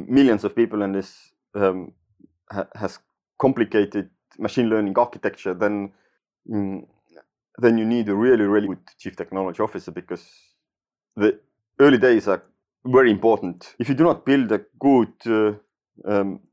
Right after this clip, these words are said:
a foundation, then you cannot build a scra-, skyscraper on it. And, uh, our chairman, or at that moment, he was, um, mm,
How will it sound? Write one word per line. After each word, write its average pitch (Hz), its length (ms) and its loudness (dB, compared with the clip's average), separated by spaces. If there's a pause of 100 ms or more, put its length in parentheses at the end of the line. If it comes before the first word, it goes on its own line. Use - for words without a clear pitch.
(360)
a 101 120 -2
foundation, 117 560 2
then 110 160 -2
you 101 80 -4
cannot 107 340 -6
build 101 320 -4
a 98 100 -2
scra-, - 420 -8
skyscraper 98 600 -4
on 80 120 -10
it. - 200 -20 (960)
And, 98 300 -2 (120)
uh, 101 360 2 (1900)
our 113 180 6
chairman, 101 580 2 (200)
or 98 280 -2 (340)
at 104 140 0
that - 240 0 (100)
moment, 101 400 -4 (260)
he 104 80 -8
was, 95 400 -6
um, 98 340 -4 (560)
mm, 95 600 -12